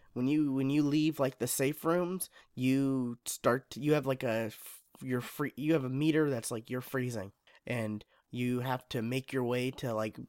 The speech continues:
y-, you have to make your way around stuff, find, you know, shoot the, the enemies. There,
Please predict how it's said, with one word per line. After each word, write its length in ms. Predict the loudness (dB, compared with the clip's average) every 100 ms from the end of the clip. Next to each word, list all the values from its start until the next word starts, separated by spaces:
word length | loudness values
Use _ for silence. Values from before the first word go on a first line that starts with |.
| _ _ _ -8
y-, 220 | -6 -6
you 120 | -4 -4
have 120 | -4
to 80 | -6
make 220 | -6 -4
your 100 | -2
way 180 | 0 0
around 360 | 0 0 -2
stuff, 400 | -4 -2 0 -2 -6 -12 -2
find, 360 | -2 0 -4 -6
you 140 | -6
know, 120 | -4
shoot 340 | -4 -2 -2 -4 -10 -12
the, 140 | -12 -12 -16 -12
the 120 | -4
enemies. 460 | -2 -2 -2 -4 -4
There, 200 | -4